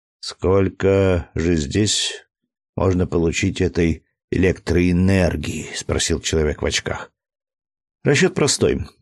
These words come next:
Вся площадь кацларского фотоэлемента равна двумстам десяти гектарам. В ясный солнечный день на широте Кацлара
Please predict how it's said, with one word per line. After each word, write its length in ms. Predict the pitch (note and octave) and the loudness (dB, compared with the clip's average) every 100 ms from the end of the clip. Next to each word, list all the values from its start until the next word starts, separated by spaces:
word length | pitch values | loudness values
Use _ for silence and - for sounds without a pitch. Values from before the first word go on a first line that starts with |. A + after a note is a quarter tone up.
| _ | _
Вся 220 | - B2 | 0 2
площадь 640 | B2 A#2+ A2+ A2+ - - - | 4 4 4 2 0 -4 -2
кацларского 800 | G2+ - G#2 G#2+ - - F#2 | 0 2 2 2 2 2 2
фотоэлемента 840 | E2+ G2 E2 E2 D#2+ B2 A#2+ B2 A2 - _ _ _ - | 2 2 2 2 2 2 2 2 2 -4 _ _ _ 0
равна 500 | A2+ C#3 F3 D#3+ F2+ | 2 4 4 2 2
двумстам 680 | F#2+ G2+ F#2+ - - - G#2+ | 2 2 2 0 0 2 2
десяти 400 | F2+ F#2+ - A2 | 2 0 0 0
гектарам. 760 | F2 E2 - C2+ C2 - - _ _ _ _ _ _ _ | 0 -2 -2 -2 -2 -8 -16 _ _ _ _ _ _ _
В 20 | |
ясный 360 | F#2+ A#2 - G2+ | 2 2 2 0
солнечный 540 | - A#2 A2 F#2+ A2+ | 2 4 4 2 0
день 380 | A#2+ E3+ D#3 E2 - _ | 2 4 4 2 -6 _
на 100 | - | -4
широте 540 | G2 - F#2 D#2 F#2 D#2 | -2 2 2 2 2 2
Кацлара 640 | - - - D#3+ E3+ D3+ | 0 -2 2 4 4 2